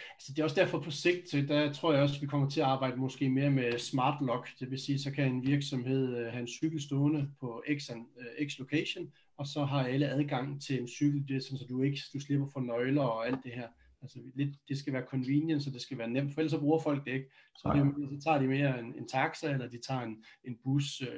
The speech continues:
Speaker 1: toget og så videre. Så det skal være nemt at komme rundt i byerne også. Og det er også derfor, at, at vi, vi tror på, at det koncept, vi har, det er i hvert fald noget, som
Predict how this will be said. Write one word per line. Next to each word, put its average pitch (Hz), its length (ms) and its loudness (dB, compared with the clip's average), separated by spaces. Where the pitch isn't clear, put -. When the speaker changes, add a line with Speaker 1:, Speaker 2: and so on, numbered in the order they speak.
Speaker 1:
toget 127 380 -2
og 120 80 -10
så 135 200 -14
videre. 120 320 -12
Så - 140 -16
det 127 80 -14
skal 160 180 -2
være 190 80 2
nemt 185 100 -4
at 143 60 -6
komme 147 180 0
rundt 160 160 2
i 147 60 0
byerne 143 360 -4
også. 143 180 -8
Og 143 120 -10
det 156 80 0
er 147 40 0
også 139 180 -2
derfor, 143 420 4
at, 131 140 2
at 127 60 -8
vi, 156 200 0
vi 160 180 -4
tror 180 220 2
på, 170 100 6
at 160 120 4
det 170 140 6
koncept, 165 440 2
vi 135 80 -2
har, 135 380 0
det 139 60 -4
er 135 60 2
i - 20 0
hvert 139 160 0
fald 139 140 0
noget, 135 300 6
som 120 480 -4